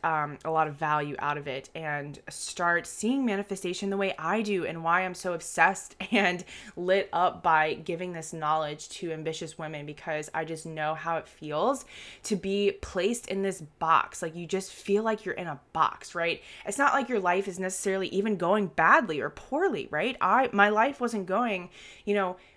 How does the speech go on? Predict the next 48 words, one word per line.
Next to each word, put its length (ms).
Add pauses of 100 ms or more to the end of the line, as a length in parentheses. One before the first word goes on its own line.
(400)
terribly 540
wrong. 460
I 160
just 240
didn't 340
like 300
where 120
I 120
was 560
and 140
I 100
didn't 300
understand, 840
right? 220
I 100
didn't 260
understand, 520
like, 240 (400)
I 120
did 320
what 180
everyone 520 (280)
told 320
you 60
to 80
do, 340
go 200
to 60
college, 520
get 120
a 60
good 260
job. 380
Like, 160
I 60
had 340 (280)
the 80
guy, 380
and 100
then, 120
you 80
know, 300
<clears throat> 40
if 520
you 80
know 100
my 120
story, 560